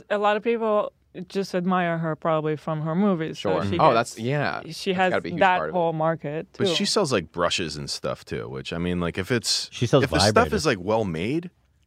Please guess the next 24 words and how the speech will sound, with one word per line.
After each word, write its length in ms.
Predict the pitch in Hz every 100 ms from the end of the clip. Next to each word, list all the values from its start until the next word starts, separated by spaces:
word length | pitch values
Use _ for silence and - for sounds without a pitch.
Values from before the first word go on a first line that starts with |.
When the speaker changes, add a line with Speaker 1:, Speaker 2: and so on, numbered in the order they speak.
| -
Speaker 3:
and 120 | 95
it's 200 | 95 -
not, 240 | 101 107 110
like, 140 | 107
a 40 |
vagina 340 | 110 117 120 127
egg, 340 | 120 139 143 _ _ _ -
Speaker 2:
<laughs> 80 | 131
Yeah, 300 | 175 196 147
yeah. 240 | 185 320 175
Speaker 3:
sure. 360 | - 254 165 -
Speaker 4:
No, 160 | 139 185
Speaker 2:
Yeah. 160 | 214
Speaker 4:
I 40 | 139
think 120 | 196
Speaker 3:
That's, 160 | 165
Speaker 4:
so. 160 | 156 160
Speaker 3:
that's 140 | 151
Speaker 4:
Here, 80 | 139
Speaker 3:
fine. 180 | 247 165
Speaker 4:
here's 220 | 165 156
my 160 | 143 131
conspiracy 560 | 117 95 104 101 -
theory. 260 | 87 76